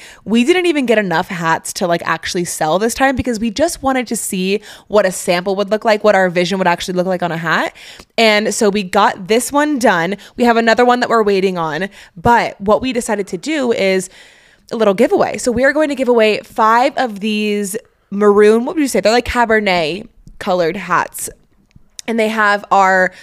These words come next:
little logo of the outline of us eating pasta. And then on the right-hand side, it has a little milkshake with two straws.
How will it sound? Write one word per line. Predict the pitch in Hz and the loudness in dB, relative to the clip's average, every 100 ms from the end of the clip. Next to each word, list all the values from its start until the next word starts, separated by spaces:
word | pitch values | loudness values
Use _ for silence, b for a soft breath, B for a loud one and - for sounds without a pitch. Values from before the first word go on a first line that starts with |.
| B | B
little | 214 220 196 185 | 2 4 6 2
logo | 196 196 196 196 190 | 4 2 4 4 4
of | 180 | 2
the | 185 | 2
outline | 151 180 185 180 | 2 2 2 0
of | 175 | 0
us | 180 | -2
eating | - 170 180 | -2 -6 -4
pasta. | - 285 277 277 247 247 B B | 0 0 0 2 2 2 B B
And | 226 220 | 0 2
then | 214 | 2
on | - 196 190 | 2 -2 0
the | 190 | 0
right-hand | 180 190 208 330 262 226 185 185 | 0 0 2 2 -2 -4 -4 -4
side, | 170 147 147 202 b b _ | -2 0 -2 -2 b b _
it | 208 | -10
has | 214 202 202 | 0 0 2
a | 214 | -4
little | 202 196 190 208 | 0 2 2 2
milkshake | 220 254 - - 214 226 | 2 2 0 -2 -2 -2
with | 220 - | -8 -8
two | 214 | -8
straws. | 202 - 370 196 - - - | -8 -6 -4 -4 -4 -10 -14